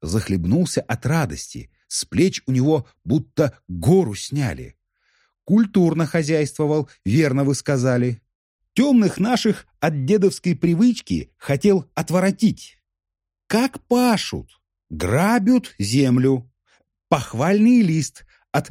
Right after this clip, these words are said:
окружного З У имею. Семён, принеси похвальный лист,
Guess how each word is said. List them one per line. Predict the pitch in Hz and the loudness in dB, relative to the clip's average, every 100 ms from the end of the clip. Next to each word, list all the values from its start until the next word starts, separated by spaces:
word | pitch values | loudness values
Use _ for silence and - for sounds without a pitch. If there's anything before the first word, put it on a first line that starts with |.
| - | -8
окружного | - - 160 127 165 156 143 | -6 0 0 2 0 0 0
З | 143 147 | 0 -2
У | 156 151 | -6 -6
имею. | 156 151 143 135 139 120 _ _ - | -4 0 2 2 -2 -6 _ _ -12
Семён, | - 233 233 120 78 _ _ - | -2 2 2 2 -4 _ _ -4
принеси | 208 247 247 247 | 2 4 4 2
похвальный | 196 147 175 165 165 | 0 -2 0 0 2
лист, | 190 143 90 _ | 2 0 -2 _